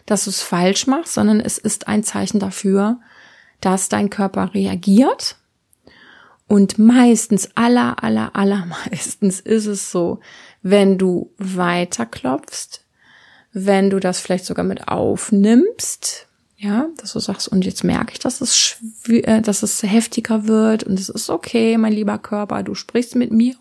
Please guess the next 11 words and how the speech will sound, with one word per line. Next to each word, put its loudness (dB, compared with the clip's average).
und 6
ich 2
spreche 2
mit 6
dir 6
und -2
wir 2
kriegen 6
das 0
schon 0
hin" 6